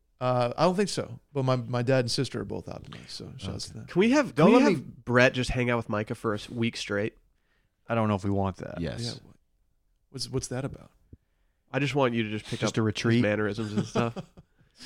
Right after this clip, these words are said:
Speaker 1: The retreat with Micah.
Speaker 2: Pick up his mannerisms?
Speaker 4: I don't wanna find out that your, your, your dad's, like, got a Bluetooth speaker. I'm sure he does. He seems like a smart man who's planned for the future. Um,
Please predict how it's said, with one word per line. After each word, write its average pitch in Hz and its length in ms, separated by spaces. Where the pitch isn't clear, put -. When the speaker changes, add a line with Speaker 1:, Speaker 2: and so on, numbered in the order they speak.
Speaker 1:
The 147 80
retreat - 520
with 123 160
Micah. 113 280
Speaker 2:
Pick - 240
up - 80
his - 160
mannerisms? 92 400
Speaker 4:
I 147 40
don't 214 140
wanna 196 160
find 170 260
out 160 200
that 139 100
your, 131 180
your, 120 360
your 120 140
dad's, 123 400
like, 113 260
got 120 160
a 113 40
Bluetooth 117 440
speaker. 113 400
I'm 107 80
sure 120 220
he 110 60
does. 104 300
He 98 60
seems 107 180
like 101 120
a 101 40
smart 107 300
man 98 200
who's 95 120
planned 101 260
for 95 80
the 92 60
future. 95 460
Um, 107 420